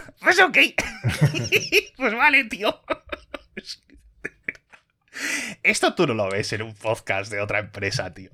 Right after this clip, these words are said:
O sea, es que, que estemos hablando de un cable interno que a lo mejor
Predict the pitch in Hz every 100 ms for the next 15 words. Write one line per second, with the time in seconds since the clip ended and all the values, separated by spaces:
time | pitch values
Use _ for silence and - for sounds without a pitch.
0 | - 127 - 147 143 139 127 147 147 240
1 | 151 139 190 220 143 - - 120 131 127
2 | 131 131 113 139 147 143 139 151 131 139
3 | 139 147 123 - - 175 170 156 151 156